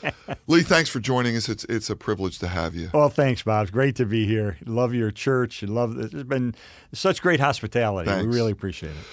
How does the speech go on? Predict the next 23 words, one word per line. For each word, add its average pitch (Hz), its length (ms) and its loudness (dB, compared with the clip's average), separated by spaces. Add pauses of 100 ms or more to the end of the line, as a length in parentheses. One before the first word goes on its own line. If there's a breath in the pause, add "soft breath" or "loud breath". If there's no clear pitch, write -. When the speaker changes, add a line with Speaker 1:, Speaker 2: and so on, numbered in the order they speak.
(220 loud breath)
Speaker 2:
So, - 160 2
Lee, 180 360 4
you're 165 180 2
probably 170 360 4
most 139 340 2
famous 120 420 0
for 120 580 2
The 113 120 -6
Case 123 320 -2
for - 120 -6
Christ, 110 460 0
which - 380 -6
I've 104 140 -2
already 110 260 2
said 113 240 0
has 101 100 -4
sold 107 240 0
over 101 500 0 (320)
fourteen 110 680 2
million 107 380 0
copies, 95 500 -4
which 101 220 -8
is 101 180 -10